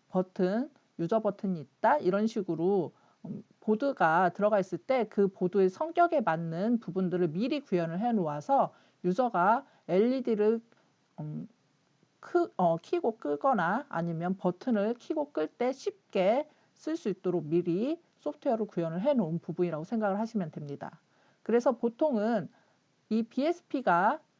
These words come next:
개발 보드에는 많이 들어가 있죠. 그래서 이것들을 이용을 해서 유저가 쉽게 에이피아이를,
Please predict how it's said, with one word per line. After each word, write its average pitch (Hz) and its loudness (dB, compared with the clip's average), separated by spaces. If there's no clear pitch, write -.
개발 269 4
보드에는 208 -2
많이 165 0
들어가 170 -4
있죠. 185 -2
그래서 185 -4
이것들을 190 -2
이용을 160 -4
해서 226 -2
유저가 160 -8
쉽게 220 -4
에이피아이를, 185 -4